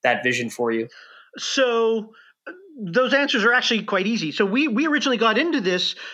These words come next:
Speaker 2: because in twenty seventeen, friends of ours that were already in the blockchain space were observing that,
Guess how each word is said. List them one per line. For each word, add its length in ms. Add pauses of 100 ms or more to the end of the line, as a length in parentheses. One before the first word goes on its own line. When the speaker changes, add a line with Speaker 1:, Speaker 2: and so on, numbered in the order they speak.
(140)
Speaker 2:
because 600
in 100
twenty 280
seventeen, 1000 (540)
friends 400
of 140
ours 420
that 80
were 180
already 320
in 120
the 60
blockchain 520
space 360
were 140
observing 680
that, 500